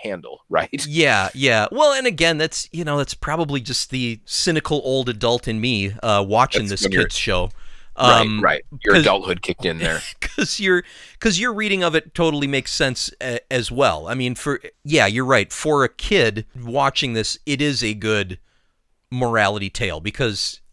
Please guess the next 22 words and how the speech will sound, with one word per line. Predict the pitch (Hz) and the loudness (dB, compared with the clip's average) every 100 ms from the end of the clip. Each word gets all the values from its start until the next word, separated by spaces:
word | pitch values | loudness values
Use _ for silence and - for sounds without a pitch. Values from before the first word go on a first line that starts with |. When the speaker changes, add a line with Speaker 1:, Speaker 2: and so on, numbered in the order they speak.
| _ | _
Speaker 2:
y-, | - 110 76 | -16 -16 -16
yeah, | 139 120 82 | -4 -2 -2
he, | 90 127 123 - | -4 -10 -10 -12
he | 127 117 - _ - - | -10 -10 -14 _ -20 -8
wishes | 143 170 - 147 | 0 0 0 -4
for | - 143 | -2 0
all | 139 | 2
this | 127 - - - - _ _ | 0 -4 -8 -14 -20 _ _
ridiculous | 139 131 135 139 135 | -2 0 0 0 -2
stuff, | - 139 131 - | 2 0 0 -2
and | 143 139 | -2 0
the | 127 | -2
one | 123 135 151 156 160 156 | -2 -4 0 0 -2 -6
person | - 156 156 - 131 120 120 _ - _ _ _ - | -6 -4 -2 -2 -2 -2 -8 _ -20 _ _ _ -20
who | - 151 135 | -4 -2 -2
he | 131 135 117 | -2 -4 -4
trusted | - 156 147 - 156 | -2 0 0 0 -2
and | 151 | 0
liked, | 127 98 107 - - 120 | 0 0 -2 -8 -12 -2
Aunt | 131 - | -2 -2
May | 139 113 120 | 0 0 0
Parker, | - 135 110 95 95 | -2 -2 -2 -4 -8